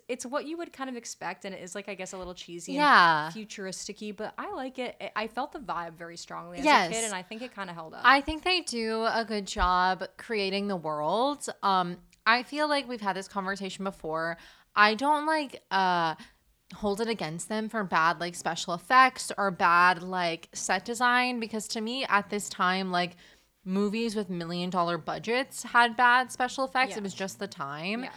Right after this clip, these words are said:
Speaker 2: So I just don't really, like, hold it against the decoms
Speaker 1: Okay.
Speaker 2: because, like, they probably had a bad budget and simply the tech just, like, kinda wasn't available.
Speaker 1: Mm-hmm.
Speaker 2: So, like, I had no issues with that.
Speaker 1: Yeah, I thought it, like, all in all looked pretty good.
Speaker 2: Yeah.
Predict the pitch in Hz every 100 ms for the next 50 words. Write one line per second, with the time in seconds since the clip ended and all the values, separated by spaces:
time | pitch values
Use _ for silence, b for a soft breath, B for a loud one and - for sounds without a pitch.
0 | B B - 247 233 220 226 285 269 294
1 | 269 220 - 175 170 185 180 165 156 156
2 | - - - 190 196 165 143 170 185 226
3 | 269 285 170 165 233 226 220 196 214 190
4 | 185 - b b b _ _ - 208 220
5 | 196 190 214 220 202 190 170 165 156 156
6 | 208 208 165 170 175 - - 180 202 190
7 | 185 - 160 - 190 185 190 - 160 160
8 | 165 165 175 156 151 160 175 226 277 254
9 | 208 180 175 214 220 202 190 185 - _
10 | _ _ _ - _ 214 220 208 - _
11 | 190 214 202 180 - 180 - 190 175 -
12 | 175 160 - - 269 311 180 196 277 403
13 | 220 208 - 185 202 196 185 170 170 _
14 | - _ 185 175 160 160 101 240 180 277
15 | 262 170 -